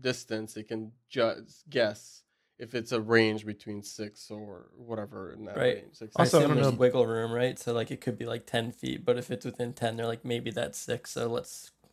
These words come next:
Speaker 2: report that."
Speaker 3: Yeah, there's gotta be some kind of a margin of error there. But also, I don't know about you guys, but if I'm within twenty-five feet of someone who tested positive for covid nineteen,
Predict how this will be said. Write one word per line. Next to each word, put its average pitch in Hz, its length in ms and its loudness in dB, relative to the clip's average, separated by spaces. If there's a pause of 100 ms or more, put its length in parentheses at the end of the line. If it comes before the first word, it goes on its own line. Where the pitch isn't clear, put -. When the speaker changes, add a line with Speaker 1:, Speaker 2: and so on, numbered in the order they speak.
(200)
Speaker 2:
report - 420 -8
that." - 240 -6
Speaker 3:
Yeah, 113 320 4
there's 120 140 4
gotta 135 160 10
be 117 60 0
some 113 180 2
kind 107 140 4
of 104 60 2
a 104 60 4
margin 104 360 -2
of 98 120 -6
error 95 260 -4
there. 98 220 -4
But 104 260 0
also, 127 420 8
I 113 100 6
don't 131 100 8
know 127 100 10
about 110 160 8
you 107 140 0
guys, 107 180 0
but 101 160 2
if 104 100 -2
I'm 107 200 0
within 104 300 2
twenty-five 117 540 4
feet 101 200 -2
of - 80 -8
someone 101 320 -2
who 107 80 -8
tested 101 360 -6
positive 101 440 -6
for 101 100 -10
covid 98 320 -6
nineteen, 98 460 -10